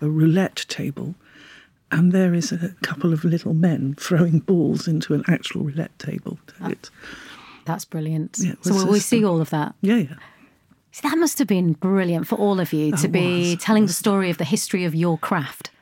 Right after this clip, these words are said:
Speaker 1: It wa-, yeah, it was. But, you know, can you imagine, in the dining room, we, we had a big scene around the dining room table in Downton. So we had our crew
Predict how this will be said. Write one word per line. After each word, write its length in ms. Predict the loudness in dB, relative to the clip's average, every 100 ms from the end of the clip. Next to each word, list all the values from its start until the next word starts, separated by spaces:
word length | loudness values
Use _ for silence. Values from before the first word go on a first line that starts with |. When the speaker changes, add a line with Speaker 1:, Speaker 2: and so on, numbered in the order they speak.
| _ _ _ _ _ _ _ _
Speaker 1:
It 160 | 2 4
wa-, 140 | 4 6
yeah, 320 | 6 4 4
it 220 | 2 4
was. 300 | 6 6 4
But, 200 | 0 -2 0
you 160 | 4 6
know, 80 | 4
can 200 | 4 4
you 80 | 6
imagine, 480 | 8 6 6 4 2
in 200 | 6 6
the 80 | 6
dining 520 | 4 6 6 6 6 4
room, 340 | 2 0 -4 -10 _ _ _ _ _ _ _ _ _ _ _ 2
we, 180 | 4
we 140 | 4 4
had 160 | 2
a 40 | 2
big 220 | 0 0
scene 300 | 0 2 4
around 280 | 2 2 0
the 60 | 0
dining 360 | 0 2 2
room 140 | 0 -2
table 360 | -6 -8 -10 -20 _ -4
in 240 | -2 -2
Downton. 540 | 0 0 0 -2 -8 -8 -14 -14 -16 -20
So 280 | -10 0 2
we 200 | 4 2
had 400 | 2 0 0 -2 -6 _ _ _ _ 2
our 200 | 4 4
crew 400 | 0 2 2